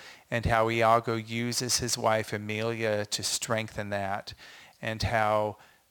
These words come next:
Othello is overcome with jealousy and kills Desdemona, and that is the crux of the story. Of course, in the play, there are many, many more characters, there are many more elements, but, uh,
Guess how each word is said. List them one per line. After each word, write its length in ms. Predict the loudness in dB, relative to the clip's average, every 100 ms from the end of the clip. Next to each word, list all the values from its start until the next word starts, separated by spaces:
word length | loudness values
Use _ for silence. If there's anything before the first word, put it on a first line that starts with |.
| -8
Othello 720 | -6 2 6 8 6 6 2
is 200 | -2 -2
overcome 640 | -2 -2 -4 0 0 0 -6
with 220 | -12 -8
jealousy 920 | 2 4 4 2 -2 -4 -4 -6 -10 -18 -20 _
and 600 | -8 -6 -6 -8 -10 -12 -14 _ _ _
kills 600 | -4 2 4 4 2 -2 -8
Desdemona, 1080 | -6 -2 0 0 0 2 2 -2 -6 -8 -12 _ _ _
and 140 | -6 -2
that 160 | -2
is 160 | -2 -4
the 140 | -4
crux 400 | -4 -2 -2 -4
of 100 | -4
the 80 | -4
story. 420 | -4 -2 -2 -2
Of 120 | -4
course, 320 | 0 2 2 -2
in 80 |
the 80 | -6
play, 340 | -2 0 2 0
there 160 | -2
are 40 | -2
many, 220 | -6 -8
many 220 | -8 -10
more 220 | -10 -10
characters, 880 | -10 -4 -2 -2 -4 -6 -4 -4 -6 -8 -20 -20 _
there 180 | -2 0
are 40 |
many 260 | -2 -8 -8
more 320 | -8 -6 -4
elements, 580 | -4 -4 -4 -6 -8 -8
but, 420 | 0 0 0 -4 -10 -14 -20 _
uh, 320 | -2 0 0